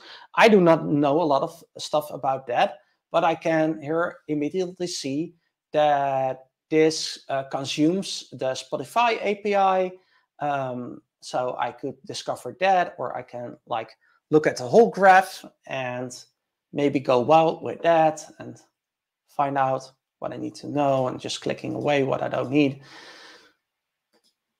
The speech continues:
But also I can look at what is the C I C D status. How,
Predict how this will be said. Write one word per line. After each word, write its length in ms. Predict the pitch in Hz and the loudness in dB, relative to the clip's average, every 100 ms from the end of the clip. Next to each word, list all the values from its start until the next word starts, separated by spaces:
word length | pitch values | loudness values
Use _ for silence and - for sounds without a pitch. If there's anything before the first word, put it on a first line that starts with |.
| _ _ _ _ _ _ _ _ _ _ _ _ _ _ _ _ - | _ _ _ _ _ _ _ _ _ _ _ _ _ _ _ _ 2
But 120 | 202 | 10
also 460 | 226 254 - 135 131 | 12 12 10 6 6
I 140 | 135 | -2
can 160 | - 147 | -6 -6
look 320 | 147 139 - | -4 -6 -8
at 480 | - 123 127 131 _ | -6 -4 -6 -10 _
what 180 | 135 131 | -6 -6
is 300 | 120 123 - | -8 -10 -14
the 60 | 139 | -14
C 180 | - 131 | -10 -8
I 120 | 135 | -8
C 180 | - 160 | -8 -2
D 140 | 240 | -2
status. 540 | 294 - 104 - - - | 0 0 -2 -6 -16 -18
How, 640 | - 123 127 131 131 127 | -12 -10 -8 -8 -10 -12